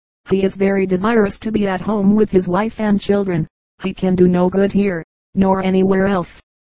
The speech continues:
I believe your excellency had better keep some of the young men, who have no wives or children to care for, and let this old fellow go home with me." His artifice was effective.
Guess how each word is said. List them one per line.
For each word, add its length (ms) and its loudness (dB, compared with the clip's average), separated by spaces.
I 120 2
believe 420 2
your 240 4
excellency 600 -2
had 240 -4
better 260 -2
keep 260 -4
some 240 0
of 100 0
the 80 -2
young 300 2
men, 300 2
who 140 2
have 220 -4
no 200 0
wives 400 0
or 160 -4
children 480 -2
to 80 -4
care 240 -2
for, 300 -6
and 220 0
let 180 0
this 220 -4
old 240 2
fellow 320 -2
go 180 0
home 380 0
with 140 0
me." 340 2
His 180 0
artifice 480 -4
was 180 2
effective. 500 -2